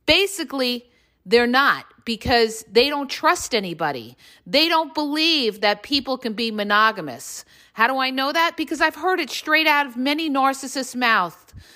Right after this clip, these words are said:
that, you know, "Oh, you can't trust anybody," or "Everybody cheats."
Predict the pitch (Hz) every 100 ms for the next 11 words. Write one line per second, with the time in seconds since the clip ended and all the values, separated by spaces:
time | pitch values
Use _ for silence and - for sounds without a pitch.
0 | _ - 214 208 226 240 214 254 262 233
1 | 262 233 - 240 220 - 196 185 180 180
2 | 170 165 165 - 262 262 226 220 202 190
3 | - 208 147 - - -